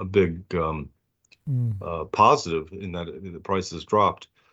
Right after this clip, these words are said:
Speaker 1: Interest rates, of course, are, for us, are triple what they were a year ago. Um, and, um, so there's still a,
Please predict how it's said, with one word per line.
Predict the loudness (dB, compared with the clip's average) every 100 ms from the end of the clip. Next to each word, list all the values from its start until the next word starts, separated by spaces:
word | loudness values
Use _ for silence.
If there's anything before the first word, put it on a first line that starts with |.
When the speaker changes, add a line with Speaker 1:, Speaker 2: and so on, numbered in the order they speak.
| _ _
Speaker 1:
Interest | -4 0 -2 2
rates, | 4 4 2 -8
of | -6
course, | 2 2 2 -4
are, | -2 0 0 -2 -4 -8 -6
for | 0 4
us, | 4 2
are | -4
triple | -4 0 0 2 2
what | 2 0
they | 0
were | 2 0 0
a |
year | 0 2 0
ago. | 0 -4 -4 _ _ _ _ _ -8
Um, | -4 -2 -2 -4 -6 -10 -14 -8
and, | 0 4 6 6 6
um, | 4 2 -2 -12 _ _ _ 0
so | 6 8 6 2 0
there's | 0 2
still | 4 6 6
a, | 4 0